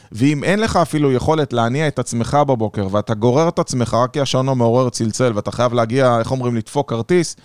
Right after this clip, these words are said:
אז היום שלך הולך להיראות בדיוק אותו דבר. אם אתם תיקחו שליטה על הבוקר, גם אני התחלתי את הבוקר שלי באימון, להגיד לך שזה כיף שאני, איך אומרים, אני עדיין מקלל כל הדרך לחדר כושר, ולפעמים עד הסט השני אני עוד לא מתעורר,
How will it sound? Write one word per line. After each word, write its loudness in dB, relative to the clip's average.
אז 0
היום 2
שלך -6
הולך 2
להיראות 2
בדיוק 2
אותו 0
דבר. 2
אם 0
אתם 0
תיקחו -2
שליטה 0
על 4
הבוקר, 0
גם 0
אני -2
התחלתי -2
את -6
הבוקר 0
שלי 0
באימון, 2
להגיד 0
לך 0
שזה -2
כיף -2
שאני, -2
איך -2
אומרים, 0
אני 0
עדיין 0
מקלל 2
כל 2
הדרך 0
לחדר 0
כושר, 0
ולפעמים 0
עד 0
הסט 0
השני 0
אני -4
עוד -4
לא 2
מתעורר, 2